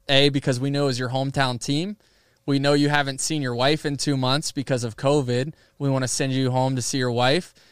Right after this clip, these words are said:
and we just know, like, this is what you would have wanted."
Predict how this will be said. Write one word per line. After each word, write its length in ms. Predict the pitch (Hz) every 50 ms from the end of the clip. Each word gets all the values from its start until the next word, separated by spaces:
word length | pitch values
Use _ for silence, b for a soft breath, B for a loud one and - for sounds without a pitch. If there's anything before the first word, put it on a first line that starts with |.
| b b b
and 300 | - - 135 131 139 -
we 300 | - 143 139 143 151 151
just 240 | 147 143 135 - -
know, 400 | 151 135 139 135 131 131 120 110 - _ _ _ _
like, 260 | - 131 127 123 117 - _ _ - - _ -
this 240 | 165 147 - -
is 240 | 165 139 123 - - _ _ _ _ _ _ _ _ _ _ _ _ _
what 240 | 156 143 147 143 135
you 160 | 139 139 139
would 160 | 135 131 127 123
have 120 | 117 110
wanted." 400 | 120 131 139 135 120 110 104